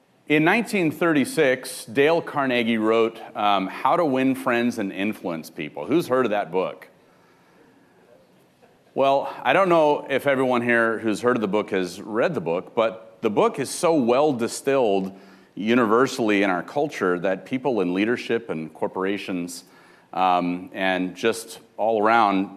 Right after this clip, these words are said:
tend to, the principles of the book are just kind of universally distilled in our culture among a lot of people. And some of the principles of the book were like, um, you know,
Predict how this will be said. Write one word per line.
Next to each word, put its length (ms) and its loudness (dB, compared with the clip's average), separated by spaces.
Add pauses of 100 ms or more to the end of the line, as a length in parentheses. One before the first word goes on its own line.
(180)
tend 300 0
to, 300 0 (260)
the 80 -10
principles 720 0
of 100 -2
the 80 -4
book 400 0 (540)
are 540 2
just 200 -4
kind 120 0
of 100 -2
universally 680 4
distilled 560 -2
in 80 0
our 120 -4
culture 800 -4
among 340 -2
a 40 0
lot 240 0
of 160 -12
people. 420 -8 (720)
And 520 2
some 200 0
of 60 2
the 60 2
principles 600 -2
of 80 0
the 80 0
book 260 0
were 100 2
like, 400 0
um, 460 0 (320)
you 80 -4
know, 140 0